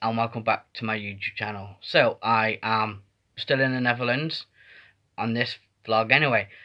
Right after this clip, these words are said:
Um, so I'm gonna go and see a windmill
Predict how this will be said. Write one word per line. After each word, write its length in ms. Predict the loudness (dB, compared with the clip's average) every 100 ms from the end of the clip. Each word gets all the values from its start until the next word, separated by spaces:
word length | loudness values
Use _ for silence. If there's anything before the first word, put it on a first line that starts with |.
| -20 -20 -4
Um, 380 | 2 4 4 0
so 200 | -2 0
I'm 120 | 2
gonna 160 | 4 2
go 160 | 2 0
and 100 | -2
see 200 | 0 2
a 80 |
windmill 420 | 2 2 2 0